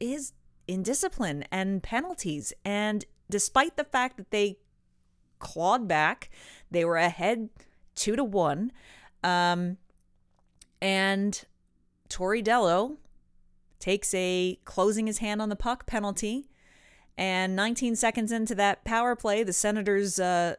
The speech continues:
Roby, uh, Roby Järventie scores the equalizer, and then, uh, nine seconds left in the game. They're on a power play again, the Belleville Senators. And Rourke Chartier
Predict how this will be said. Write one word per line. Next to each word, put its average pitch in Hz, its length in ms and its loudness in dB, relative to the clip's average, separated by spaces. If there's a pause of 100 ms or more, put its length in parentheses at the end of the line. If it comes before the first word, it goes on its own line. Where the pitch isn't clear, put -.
Roby, 202 600 0
uh, 165 320 -2
Roby 185 280 0
Järventie 208 640 2 (480)
scores 233 400 4
the 233 220 -2
equalizer, 190 720 0 (520)
and 202 500 2
then, 208 500 2
uh, 214 380 0 (1400)
nine 214 320 2
seconds 240 440 -2
left 226 240 -2
in 226 80 -2
the 226 60 -2
game. 208 400 -2 (960)
They're 196 220 4
on 220 140 2
a 233 60 -2
power 240 320 0
play 220 260 -2
again, 226 440 -2 (540)
the 170 80 -2
Belleville 180 340 2
Senators. 151 680 -4 (400)
And 170 300 -4
Rourke 185 200 -2
Chartier 208 680 -2